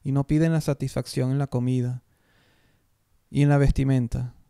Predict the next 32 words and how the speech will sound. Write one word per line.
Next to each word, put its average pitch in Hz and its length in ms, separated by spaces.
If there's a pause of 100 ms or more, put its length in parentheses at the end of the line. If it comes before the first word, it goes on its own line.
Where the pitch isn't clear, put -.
sino 143 300
en 143 80
la 139 80
victoria. 120 580 (460)
La 131 100
victoria 170 640
es 143 140
la 147 100
satisfacción 131 760
principal 135 600
de 131 60
aquellos 131 440
que 123 120
luchan. 123 500 (600)
Y 135 100
los 147 100
cristianos, 156 600
hermanos, 135 580 (380)
están 156 460
en 139 120
lucha 135 280
constante, 127 640 (360)
en 127 180
lucha 156 280
para 139 220
la 127 100
victoria 147 460
del 135 120
espíritu 143 560
sobre 127 320
la 120 120
materia, 120 520